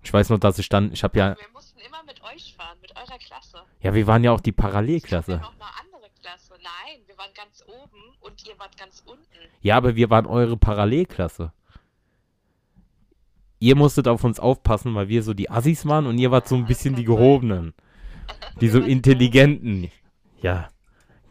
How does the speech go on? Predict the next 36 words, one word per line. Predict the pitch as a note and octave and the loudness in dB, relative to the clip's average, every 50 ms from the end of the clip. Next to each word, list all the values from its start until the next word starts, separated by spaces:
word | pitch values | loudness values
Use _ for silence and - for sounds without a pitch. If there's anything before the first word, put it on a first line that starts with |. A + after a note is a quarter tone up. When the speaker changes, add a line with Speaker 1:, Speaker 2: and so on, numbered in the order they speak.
| _ | _
Speaker 2:
Ja. | - F#3+ F#3+ F#3+ F#3+ F#3 F3+ - - | -20 -20 -18 -18 -18 -18 -20 -16 -10
Speaker 1:
Ja, | - F#2 F2+ | -8 -6 -2
wenn | F#2 G#2 | 0 2
man | G#2+ G#2+ G#2 | 4 4 4
mal | G#2+ G#2+ G2+ | 4 2 2
so | F2+ F#2+ | 2 -2
guckt, | - - C3+ C3+ - - | 2 2 2 2 2 -2
was | G#2+ - | -2 -2
bei | - - F2+ | 0 0 0
uns | - G2+ A2+ A#2 - | 0 0 -2 -4 -2
so | - B2+ | -4 -4
rumgelaufen | B2 C#3 C#3 C#3 C#3+ C#3 C3+ C#3 C3 C3+ C#3 | -2 -2 0 0 0 0 0 0 0 -2 -2
ist | C#3 C#3 - - | -4 -4 -4 -4
und | A#2+ G#2 G#2 | -4 -4 -4
was | G2 - | -4 -6
bei | - - F2 | -6 -8 -6
euch. | F2 F#2+ A2 C3+ C#3 - _ _ _ _ _ _ _ _ _ _ _ _ _ _ _ _ _ _ _ _ - | -4 -2 -2 -2 -4 -6 _ _ _ _ _ _ _ _ _ _ _ _ _ _ _ _ _ _ _ _ -20
Speaker 2:
Ja, | F#3 F3+ F3+ F3 F3 | -20 -20 -20 -20 -20
okay. | _ - - F3+ F3+ F3+ F3+ _ _ _ - - _ _ _ _ _ _ _ _ - _ _ _ _ - _ _ _ - - - - - - _ _ - - - - | _ -20 -20 -20 -20 -20 -20 _ _ _ -20 -20 _ _ _ _ _ _ _ _ -20 _ _ _ _ -20 _ _ _ -20 -20 -18 -18 -18 -20 _ _ -20 -20 -10 -2
Speaker 1:
Da | - | 2
Speaker 2:
Ja, | A#2 G#2+ F#2+ | 4 4 4
Speaker 1:
war | G2+ G2+ | 4 0
Speaker 2:
stimmt | F#2 - - - - | -2 -6 -12 -16 -20
schon. | - - - - - | -16 -16 -16 -16 -16
Da | F#3+ - | -20 -20
sind | - - A#3+ A3+ | -20 -20 -18 -16
ja | A3 G3 G3+ | -14 -14 -16
auch | A3+ - | -16 -16
einige, | - G3+ G#3+ A#3 B3 B3 - B3+ | -16 -18 -16 -18 -20 -20 -18 -16
äh, | C4 B3+ B3 B3+ - - A#3 A#3 A3+ | -16 -16 -16 -16 -16 -18 -18 -18 -18
sehr, | - A#3+ A#3 | -16 -14 -14
äh, | A#3 A#3 A#3 A#3+ B3 - - - A#3+ A#3 - - | -12 -12 -14 -14 -16 -16 -16 -16 -16 -16 -16 -18
erfolgreich | A#3 _ - C4 D#4+ _ _ - E3+ D#3+ - - - - _ _ _ | -18 _ -16 -18 -18 _ _ -20 -18 -18 -18 -20 -20 -20 _ _ _
jetzt. | - _ _ - _ - _ _ _ _ _ _ _ _ _ | -20 _ _ -20 _ -20 _ _ _ _ _ _ _ _ _
Speaker 1:
Wie | - F#2+ F#2 | -2 0 0
erfolgreich? | F2+ E2+ - - F#2 F2 - - F2 E2+ E2 - | 0 0 0 0 -2 -2 -2 -2 -2 -4 -4 -4